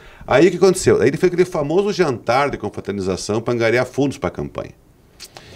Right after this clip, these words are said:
E, e alguém denunciou que ele teria, ah, exigido que os funcionários da, da Assembleia fossem pra ajudar ele na campanha de reeleição,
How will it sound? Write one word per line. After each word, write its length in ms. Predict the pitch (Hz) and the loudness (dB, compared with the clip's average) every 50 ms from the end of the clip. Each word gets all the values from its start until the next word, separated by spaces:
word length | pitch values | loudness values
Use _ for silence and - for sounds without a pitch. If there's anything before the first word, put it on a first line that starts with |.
| - - - | -20 -16 -6
E, 280 | - 95 107 123 120 - | 0 2 2 2 2 2
e 80 | 117 156 | 2 2
alguém 340 | 180 180 147 110 107 107 127 | 2 2 4 4 4 4 4
denunciou 520 | 160 156 151 147 131 - - - 113 123 | 2 2 2 2 0 0 2 2 0 2
que 80 | 120 135 | 0 -2
ele 80 | 143 | -4
teria, 520 | - 165 147 110 107 107 123 143 170 170 170 - _ _ _ _ _ _ _ _ _ _ _ _ _ _ _ _ _ _ _ _ - - - - _ _ _ | -2 -2 -2 0 0 2 2 2 0 -2 -4 -8 _ _ _ _ _ _ _ _ _ _ _ _ _ _ _ _ _ _ _ _ -20 -20 -20 -20 _ _ _
ah, 500 | - 90 98 98 98 98 98 98 95 - - - - _ _ _ _ _ _ - - _ _ _ _ _ _ _ _ _ - - _ _ _ - - | -4 -2 0 0 0 0 0 0 0 -2 -4 -10 -20 _ _ _ _ _ _ -20 -20 _ _ _ _ _ _ _ _ _ -20 -20 _ _ _ -2 2
exigido 640 | - 120 117 131 156 135 - - 156 208 247 165 127 | 4 4 4 4 2 2 4 4 4 4 4 4 2
que 120 | - - | 0 -2
os 60 | 90 - | -4 -4
funcionários 680 | - 87 87 - 82 76 78 78 82 90 92 90 92 | -4 -6 -4 -2 -2 -2 0 0 0 0 -2 -2 -2
da, 180 | 98 110 113 | -2 -2 -2
da 160 | - - - 87 | -2 -4 -6 -6
Assembleia 440 | - - 113 107 90 90 101 120 | -4 -2 -2 0 2 2 2 2
fossem 420 | 139 - - 98 113 117 - - - - - - - - - - | 0 0 0 0 0 0 -2 -10 -16 -20 -20 -20 -20 -20 -10 -4
pra 120 | - 104 | -2 -2
ajudar 340 | 104 92 113 90 90 90 92 | 0 0 -2 -2 0 0 0
ele 120 | 95 98 104 | 0 -2 -4
na 120 | 104 104 | -4 -4
campanha 380 | - - 120 - - 90 95 98 | -4 -4 -4 -2 0 0 0 0
de 80 | 107 | -2
reeleição, 480 | 117 131 156 196 226 196 - - 92 | -4 -4 -4 -6 -6 -6 -8 -10 -12